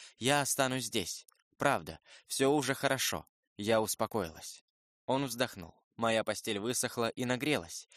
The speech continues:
Я нырнула под одеяло, а лорд пересел в кресло. «Спи!» — почти приказ.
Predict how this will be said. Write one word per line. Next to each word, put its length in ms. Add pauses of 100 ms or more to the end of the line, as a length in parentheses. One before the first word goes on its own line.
(200)
Я 200
нырнула 460
под 160
одеяло, 500 (260)
а 140
лорд 380 (100)
пересел 460
в 60
кресло. 500 (300)
«Спи!» — 440 (480)
почти 320
приказ. 560